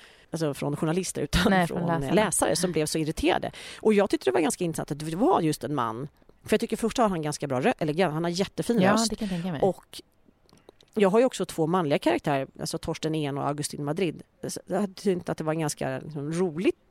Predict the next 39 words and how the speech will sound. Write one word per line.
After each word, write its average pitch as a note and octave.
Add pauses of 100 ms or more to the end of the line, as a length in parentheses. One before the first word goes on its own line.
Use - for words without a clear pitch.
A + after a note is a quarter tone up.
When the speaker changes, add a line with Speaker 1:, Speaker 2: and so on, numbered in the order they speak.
(100)
Speaker 1:
tweak -
på -
det. - (220)
Men, F#3
eh, E3+
nej, A3+ (580)
lyssnarna G3
ville F3
ha D3+
en C#3
kvinna. C#3+ (380)
Speaker 2:
Men A3+
vad G#3+
intressant A3
att E3+
det F#3
är F3+
han. A3
Och G3
nu G#3+
när A#3
du G#3+
säger D4+
det F#3
så -
kan -
jag E3
se A3+
det. -
Men F3+
han F3+
är F3+
väldigt F3
mycket -
äldre F#3+
idag. D#3 (200)
<laughs> -
Minst F3
sagt. -